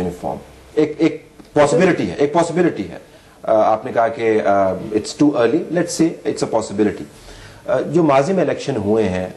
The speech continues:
उसके अंदर जो incumbent प्रेसिडेंट की मौजूदगी है, अ, उसके नतीजे में election के results के ऊपर बहुत ज़्यादा, अ, शुकूक व शुबहात, अ, ने जन्म लिया। आप अट्ठासी का election लें, अ, partially fair,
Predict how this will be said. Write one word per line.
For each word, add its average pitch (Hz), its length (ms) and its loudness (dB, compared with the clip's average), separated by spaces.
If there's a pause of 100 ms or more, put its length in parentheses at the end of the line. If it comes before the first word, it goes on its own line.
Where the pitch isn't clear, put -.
उसके 135 280 -2
अंदर 113 320 2
जो 120 80 -2
incumbent 117 600 -4
प्रेसिडेंट 107 800 0
की 110 80 -2
मौजूदगी 95 540 0
है, 85 220 -4 (400)
अ, 101 180 0
उसके 139 260 0
नतीजे 117 420 -2
में 120 280 0
election 104 380 -2
के 107 100 2
results 101 500 -2
के 107 140 -2
ऊपर 98 300 0
बहुत 92 300 -2
ज़्यादा, 98 400 0 (300)
अ, 95 280 0
शुकूक 104 340 -4
व 101 40 -2
शुबहात, 92 500 -2 (100)
अ, 95 100 -2
ने 92 140 -2
जन्म 90 320 -2
लिया। 85 240 -4 (400)
आप - 320 -2
अट्ठासी 104 420 -4
का 110 100 2
election 101 340 -2
लें, 110 220 2 (400)
अ, 98 360 2 (1080)
partially 113 440 0
fair, 110 160 0